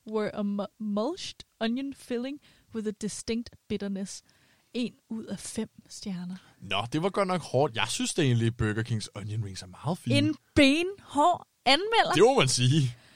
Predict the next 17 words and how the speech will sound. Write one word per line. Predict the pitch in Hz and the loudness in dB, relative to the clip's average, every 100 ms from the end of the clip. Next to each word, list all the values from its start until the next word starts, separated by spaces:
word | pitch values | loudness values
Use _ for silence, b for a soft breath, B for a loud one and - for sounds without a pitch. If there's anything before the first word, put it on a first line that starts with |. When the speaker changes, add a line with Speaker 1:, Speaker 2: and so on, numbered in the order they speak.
| b | b
Speaker 1:
Men, | 254 269 277 | 6 6 8
øhm, | 269 269 262 262 | 6 6 2 -4
men | 233 | -6
det | 247 | -2
kan | 262 | 0
jo | 262 | 2
være, | 240 277 | 2 2
at, | 285 - | 2 -2
øh, | 226 220 | -4 -2
at | 226 - | -4 -4
det | 233 | -4
er | |
anderledes, | 202 240 254 220 220 - - | -4 -4 -2 -2 -4 -8 -4
øh, | 208 196 | -4 -2
Burger | 208 208 | -4 -4
King | 220 226 214 | -2 0 2
near | 220 220 | 2 0